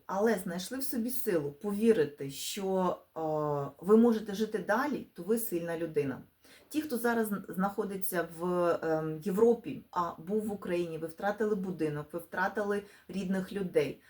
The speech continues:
можливо, ви втратили віру, але ви знайшли в собі силу, ви були у психолога,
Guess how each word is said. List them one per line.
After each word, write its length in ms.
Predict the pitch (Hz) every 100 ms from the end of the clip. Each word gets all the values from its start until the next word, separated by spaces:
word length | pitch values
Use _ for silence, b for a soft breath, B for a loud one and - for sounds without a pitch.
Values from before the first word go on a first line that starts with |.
| b
можливо, 400 | 170 175 214 247
ви 200 | 208 214
втратили 680 | 247 - 214 220 226 233 226
віру, 500 | 202 202 196 156 131 - _ _
але 200 | 170 190
ви 120 | 196
знайшли 420 | 202 196 196 240
в 60 | 269
собі 360 | - 185 170 247
силу, 680 | - - 180 160 156 175 -
ви 120 | 185
були 300 | 175 202 277
у 160 | - 240
психолога, 880 | - 226 226 165 156 147 156 139